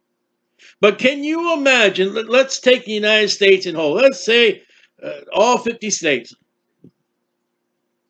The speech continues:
that they would make a law and say tomorrow, the, uh, January twenty-fourth, two thousand twenty-one,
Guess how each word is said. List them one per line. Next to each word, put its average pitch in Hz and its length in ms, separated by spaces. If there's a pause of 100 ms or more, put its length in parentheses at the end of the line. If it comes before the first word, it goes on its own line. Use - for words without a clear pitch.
(540)
that 185 260
they 233 160
would 247 180
make 226 260
a 208 60
law 180 380
and 165 100
say 165 420
tomorrow, 165 840 (1700)
the, 156 220
uh, 151 120
January 226 760
twenty-fourth, 180 800 (680)
two 214 160
thousand 202 420
twenty-one, 196 520